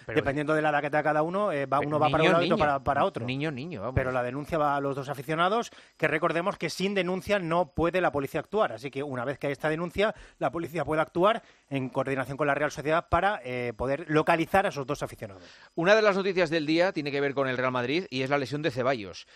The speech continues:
Speaker 1: Eh, tiene dañado el músculo semimembranoso con afección del tendón de la pierna izquierda. Eh, balance entre mes y medio y dos meses de baja.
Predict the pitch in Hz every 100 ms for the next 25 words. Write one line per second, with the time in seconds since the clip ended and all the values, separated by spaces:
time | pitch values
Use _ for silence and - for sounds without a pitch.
0 | - _ 120 113 110 107 107 104 104 -
1 | 131 143 160 151 143 151 175 160 139 185
2 | - 190 190 185 - 180 190 190 165 143
3 | 135 156 - 190 208 147 151 135 120 170
4 | 175 143 135 175 180 139 175 185 214 -
5 | 156 - 175 151 82 73 _ - _ _
6 | 120 113 110 107 104 101 101 98 98 90
7 | - 113 120 165 196 208 214 147 135 139
8 | - 143 175 - 202 208 226 233 147 147
9 | 185 202 180 202 180 117 131 - 85